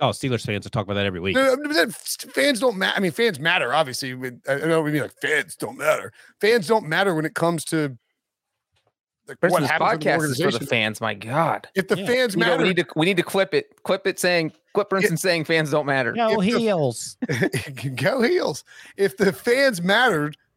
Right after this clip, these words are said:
Speaker 2: how about the, how about Friday night, maybe? Go Tar Heels.
Speaker 1: <laughs>
Speaker 2: If the fans mattered, then the Detroit Lions would be good. But they're not.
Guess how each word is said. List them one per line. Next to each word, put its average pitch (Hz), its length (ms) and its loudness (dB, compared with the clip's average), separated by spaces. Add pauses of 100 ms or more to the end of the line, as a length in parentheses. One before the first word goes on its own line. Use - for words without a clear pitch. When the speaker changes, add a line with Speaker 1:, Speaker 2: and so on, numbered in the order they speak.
(100)
Speaker 2:
how 135 80 -2
about 123 80 -4
the, 110 120 -10
how 123 100 -2
about - 140 -4
Friday 107 280 -6
night, 92 220 -8
maybe? - 200 -20 (320)
Go 185 380 4 (220)
Tar 160 280 4
Heels. 104 460 -4 (240)
Speaker 1:
<laughs> - 160 -14
Speaker 2:
If 180 760 -4
the 160 180 2
fans 208 500 0
mattered, 180 800 2 (1160)
then 175 140 2
the 175 80 4
Detroit 185 380 2
Lions 180 260 4
would 165 80 0
be 160 80 2
good. - 360 0 (1700)
But 147 160 -4
they're 151 120 0
not. 160 280 0